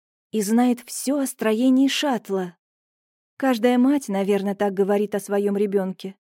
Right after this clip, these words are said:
Но он и правда достоин побывать в космосе. «К сожалению,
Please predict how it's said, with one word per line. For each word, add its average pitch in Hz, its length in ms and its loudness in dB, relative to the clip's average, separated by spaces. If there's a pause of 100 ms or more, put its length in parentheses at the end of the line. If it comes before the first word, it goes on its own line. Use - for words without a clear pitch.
(560)
Но 220 160 4
он 254 140 8
и 330 40 4
правда 285 400 4
достоин 233 480 0
побывать 202 420 0
в - 80 -20
космосе. 190 640 -6 (800)
«К - 60 -20
сожалению, 240 840 4